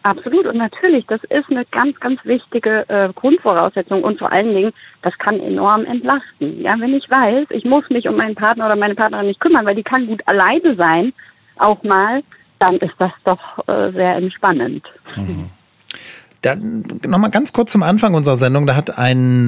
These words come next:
Speaker 2: Mann, Mario war es, glaube ich, äh, geschrieben im Chat, er hat den Eindruck, dass Alleinsein irgendwie, dass das, äh, uncool wirkt. Also wir brauchen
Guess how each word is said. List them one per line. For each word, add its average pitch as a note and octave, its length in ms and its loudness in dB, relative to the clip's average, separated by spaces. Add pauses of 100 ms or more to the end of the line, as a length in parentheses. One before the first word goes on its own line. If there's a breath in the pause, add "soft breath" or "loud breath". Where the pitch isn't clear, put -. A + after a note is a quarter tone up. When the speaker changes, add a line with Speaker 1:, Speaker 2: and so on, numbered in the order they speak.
Speaker 2:
Mann, B2 480 2
Mario C#3 400 0
war A2+ 100 2
es, A#2+ 140 -2
glaube A#2+ 240 0
ich, - 280 -8
äh, - 120 -8
geschrieben D#3 600 -4
im C#3 120 -6
Chat, D3 240 -2
er B2+ 100 -4
hat C#3 140 -4
den C#3+ 120 -2
Eindruck, B2+ 300 -2
dass A#2+ 160 -2
Alleinsein C3 560 -2
irgendwie, B2+ 260 -2
dass A#2 200 -4
das, - 300 0
äh, F3+ 80 -6
uncool B2+ 580 -2
wirkt. D3+ 280 -2
Also G#2+ 200 -6
wir A2+ 100 -2
brauchen A2 400 -4